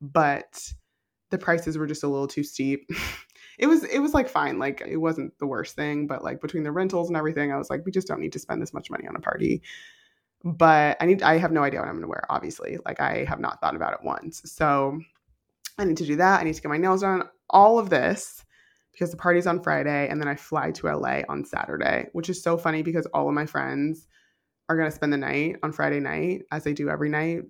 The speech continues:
after these housewarmings, including Elisa, who's been here for the last two weeks. Wha-, it's a whole thing. Like, there's so much going on, and it's super fun, and I love it. But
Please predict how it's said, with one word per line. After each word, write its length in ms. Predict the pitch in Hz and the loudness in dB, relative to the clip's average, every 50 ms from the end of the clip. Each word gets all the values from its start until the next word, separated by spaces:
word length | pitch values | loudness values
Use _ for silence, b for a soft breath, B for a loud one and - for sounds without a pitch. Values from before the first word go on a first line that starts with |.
| - - | -4 -4
after 200 | 151 151 - 160 | -4 -2 -2 -6
these 180 | 160 156 160 | -6 -6 -6
housewarmings, 640 | - 160 160 156 - 165 160 165 165 165 165 170 170 165 | -4 -6 -6 -6 -6 -4 -2 -2 0 0 -2 -2 -4 -2
including 380 | - 180 190 - 202 190 185 180 | -2 -2 0 4 4 6 6 6
Elisa, 380 | 170 151 151 165 165 165 165 170 | 4 4 2 2 4 4 4 4
who's 180 | 165 165 160 | 2 0 -2
been 160 | 160 151 147 | -2 -4 -2
here 140 | 147 156 147 | -2 -2 -2
for 80 | 151 160 | -2 -2
the 100 | 160 151 | -2 0
last 320 | 143 147 151 147 - - | 0 0 0 -2 -4 -6
two 140 | - 165 151 | -4 -4 -2
weeks. 280 | 151 156 165 165 165 - B B B B B B | 0 -2 -2 -4 -6 -16 B B B B B B
Wha-, 140 | 208 - - - | 0 0 0 2
it's 240 | - - 226 220 | 0 0 4 6
a 60 | 262 240 | 4 6
whole 200 | 208 202 180 170 | 6 6 6 6
thing. 360 | 170 143 - - - - - | 4 0 -4 -4 -6 -6 -2
Like, 200 | - 160 160 165 | -2 -2 -2 0
there's 180 | 170 170 165 | -2 -4 -2
so 100 | - 185 | -2 -2
much 220 | 180 180 175 170 - | -2 -2 -2 -4 -4
going 220 | 175 170 170 165 | -4 -4 -4 -4
on, 340 | 156 147 147 156 160 165 170 | -4 -4 -2 -2 -2 -4 -4
and 140 | - 165 175 | -2 -2 -2
it's 160 | 165 165 165 | -2 -4 -4
super 300 | - - 170 170 185 175 | -6 -6 -2 -2 -2 -4
fun, 480 | 180 - 156 151 143 143 143 151 170 190 b b b b b b b b b - | -2 -2 -2 0 0 0 -2 -2 -4 -6 b b b b b b b b b -4
and 80 | 170 170 | 0 0
I 80 | 160 | 0
love 280 | 156 147 143 139 151 156 | 0 0 -2 -2 0 0
it. 320 | 160 170 175 180 185 - - | 0 2 0 0 -4 -6 -8
But 560 | 160 147 - 156 156 156 151 151 151 151 | -6 0 2 2 4 4 2 0 -2 -4